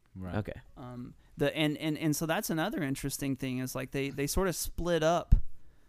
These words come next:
Speaker 3: the classes in two tiers. So it's like you have the one tier of classes that are, like,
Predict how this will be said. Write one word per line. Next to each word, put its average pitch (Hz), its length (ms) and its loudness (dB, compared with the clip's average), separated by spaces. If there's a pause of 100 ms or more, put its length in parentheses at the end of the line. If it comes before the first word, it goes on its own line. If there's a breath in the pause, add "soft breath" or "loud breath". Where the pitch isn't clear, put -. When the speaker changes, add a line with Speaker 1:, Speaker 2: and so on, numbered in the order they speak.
(180)
Speaker 3:
the - 120 -2
classes 156 540 0
in 131 100 0
two 139 200 -2
tiers. 165 320 -2
So 127 140 -4
it's 127 120 -6
like 135 120 -6
you 139 100 -2
have 139 100 -4
the 131 80 -6
one 143 220 0
tier 127 200 -4
of 120 100 -8
classes 131 480 -8
that 123 120 -4
are, 123 60 -4
like, 120 280 -8